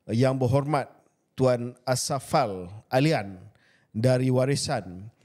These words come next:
yang memberitahu Ahli Dewan supaya tidak mengulangi kesalahan yang sama seperti pemimpin terdahulu yang menyebabkan Sabah kehilangan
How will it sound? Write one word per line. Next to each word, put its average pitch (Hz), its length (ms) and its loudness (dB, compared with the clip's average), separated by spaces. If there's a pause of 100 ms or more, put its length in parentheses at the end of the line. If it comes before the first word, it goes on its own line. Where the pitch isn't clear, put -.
(220)
yang 131 240 4
memberitahu 131 560 0
Ahli 127 320 0
Dewan 127 320 2
supaya 120 320 -2
tidak 127 400 -2
mengulangi 127 560 0
kesalahan 120 640 -2
yang 117 240 0
sama 127 480 -4 (320)
seperti 131 480 0
pemimpin 127 480 0
terdahulu 123 560 2
yang 127 160 0
menyebabkan 123 560 -2
Sabah 123 340 0
kehilangan 123 680 0